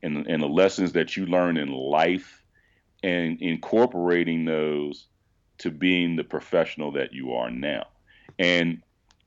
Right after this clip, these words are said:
um, you know, l-, like I said, I'm, I'm sitting there watching you from my office and how you handled certain situations. You know, you're just, you're, you're, you're, you're, you're sitting literally right outside of my office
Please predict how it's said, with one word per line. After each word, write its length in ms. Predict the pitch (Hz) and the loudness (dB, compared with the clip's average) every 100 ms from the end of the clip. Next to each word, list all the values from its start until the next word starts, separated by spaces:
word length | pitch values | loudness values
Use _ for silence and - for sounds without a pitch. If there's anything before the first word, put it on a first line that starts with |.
| - | -2
um, 420 | 85 80 78 78 - | 2 4 4 0 -2
you 100 | 85 | 0
know, 260 | 80 78 | 2 0
l-, 200 | 78 71 - | -2 -6 -10
like 160 | 73 73 | -8 -6
I 20 | |
said, 240 | - 78 | -2 0
I'm, 120 | 76 80 - | 0 -2 -6
I'm 100 | 90 | -4
sitting 280 | - 98 | 0 0
there 120 | 82 78 | 0 2
watching 500 | 78 82 85 - 76 | 4 6 4 0 -6
you 100 | 73 | -6
from 280 | - 87 | 0 0
my 140 | 87 87 | 4 2
office 800 | 80 82 80 - 80 76 - - _ _ _ _ 73 | 4 2 0 -2 -4 -4 -6 -16 _ _ _ _ -14
and 120 | 69 | -6
how 260 | 87 87 85 | 0 2 2
you 220 | 80 80 | -2 -10
handled 560 | - 90 92 87 85 - | -6 -4 -2 -4 -6 -6
certain 280 | 90 82 82 | -6 -6 -8
situations. 1160 | 87 80 82 82 82 78 80 80 76 73 - _ _ - - _ _ | -8 -8 -4 0 0 -2 -6 -6 -6 -10 -16 _ _ -20 -20 _ _
You 140 | - 78 | -6 -2
know, 260 | 78 73 | 0 0
you're 180 | 71 76 | -2 -4
just, 340 | 73 80 - 90 | -4 -4 -6 -6
you're, 160 | 82 71 | -8 -4
you're, 240 | 82 87 | -2 -2
you're, 240 | 73 73 - | -2 -10 -8
you're, 220 | 73 76 | -6 -6
you're 180 | 73 78 | -4 -6
sitting 640 | - 104 92 80 73 - _ - | 0 4 6 4 0 -8 _ -8
literally 540 | 82 101 92 82 78 | 2 4 4 0 -2
right 320 | 71 82 85 | 0 2 4
outside 460 | 82 76 - 82 73 | 2 0 0 0 0
of 100 | 73 | -4
my 140 | 69 69 | -6 -6
office 720 | - 71 69 62 60 - - | -4 -4 -6 -10 -12 -14 -20